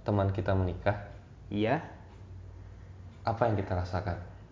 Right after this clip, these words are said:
Speaker 2: Ya pilihannya tuh dua, kalau nggak sedih itu seneng.
Speaker 1: Ya, ya, ya, udah, itu kan respon ya,
Speaker 2: Ya, atau
Speaker 1: responsif
Speaker 2: seneng,
Speaker 1: manusia.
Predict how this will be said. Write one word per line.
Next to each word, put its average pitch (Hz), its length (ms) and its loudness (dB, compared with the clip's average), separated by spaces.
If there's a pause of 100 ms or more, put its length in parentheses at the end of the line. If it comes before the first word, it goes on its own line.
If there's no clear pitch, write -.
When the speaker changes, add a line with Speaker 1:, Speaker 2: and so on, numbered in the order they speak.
(480)
Speaker 2:
Ya 104 120 -2
pilihannya 110 420 2
tuh 123 140 6
dua, 110 420 6
kalau 101 220 4
nggak 104 160 2
sedih 127 400 6
itu 131 80 4
seneng. 104 480 2 (140)
Speaker 1:
Ya, - 180 6
ya, - 160 4 (180)
ya, 90 140 6
udah, 117 160 10
itu 113 140 10
kan 117 100 12
respon 101 400 10
ya, 101 160 6 (100)
Speaker 2:
Ya, - 140 -6
atau 117 240 6
Speaker 1:
responsif 117 160 8
Speaker 2:
seneng, 135 160 10
Speaker 1:
manusia. 101 440 8